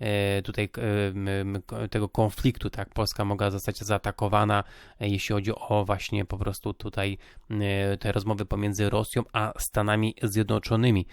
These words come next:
Rosją praktycznie, a tutaj Stanami Zjednoczonymi. No więc, o, m, przerażająca praktycznie ta wizja, przepowiednia jasnowidza Jackowskiego.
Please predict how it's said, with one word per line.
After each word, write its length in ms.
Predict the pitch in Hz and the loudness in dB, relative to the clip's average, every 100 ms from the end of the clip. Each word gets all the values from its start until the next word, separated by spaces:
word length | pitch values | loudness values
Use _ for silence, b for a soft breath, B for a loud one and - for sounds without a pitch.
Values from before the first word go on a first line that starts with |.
| B B B | B B B
Rosją 360 | 104 110 107 95 | 2 2 2 0
praktycznie, 440 | - 110 - 101 | -2 -4 -4 -4
a 40 | |
tutaj 220 | 95 98 95 | -2 -4 -2
Stanami 300 | 107 104 98 | -2 0 0
Zjednoczonymi. 720 | 101 98 104 95 92 131 185 B B B B 104 | 0 0 0 0 0 -2 -4 B B B B 0
No 80 | |
więc, 340 | 101 123 - - _ 120 | 4 4 4 -2 _ 0
o, 280 | 110 104 | 4 4
m, 240 | 104 104 101 | 4 0 -4
przerażająca 720 | - 156 143 123 135 139 - 123 | -4 -2 -2 0 0 0 -2 -2
praktycznie 440 | 107 - 113 117 | -4 -4 -6 -2
ta 120 | 110 | -2
wizja, 300 | 104 120 120 | -2 -2 -2
przepowiednia 560 | - 117 113 107 110 110 | -2 -4 -2 -2 0 0
jasnowidza 500 | 101 110 104 107 104 | 0 -2 -4 -2 -2
Jackowskiego. 720 | 98 - 101 - 98 110 | -2 -4 -6 -6 -2 0